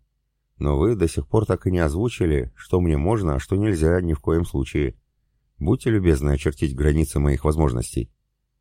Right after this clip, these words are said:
"Да всё, что вам взбредёт в голову", выпалил Дакошта и всмотрелся в мои глаза.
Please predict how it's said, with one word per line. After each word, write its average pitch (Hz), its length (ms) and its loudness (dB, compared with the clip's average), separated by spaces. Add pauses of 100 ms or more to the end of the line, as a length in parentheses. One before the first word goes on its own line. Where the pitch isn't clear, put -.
(280)
"Да 71 340 0
всё, 98 300 -2
что 87 260 0
вам 90 220 2
взбредёт 78 520 0
в 71 120 -2
голову", 76 500 2 (400)
выпалил 71 460 4
Дакошта 90 500 0
и - 160 -2
всмотрелся 80 580 -2
в 71 80 -4
мои 73 160 2
глаза. 65 380 -2